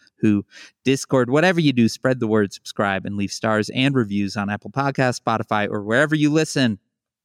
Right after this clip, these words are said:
We are still in summer hours for one more week.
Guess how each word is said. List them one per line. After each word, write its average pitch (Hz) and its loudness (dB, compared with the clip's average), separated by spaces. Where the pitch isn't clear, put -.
We 131 4
are 113 2
still 175 0
in 151 2
summer 151 0
hours 127 2
for 107 -8
one 131 0
more 151 4
week. 123 0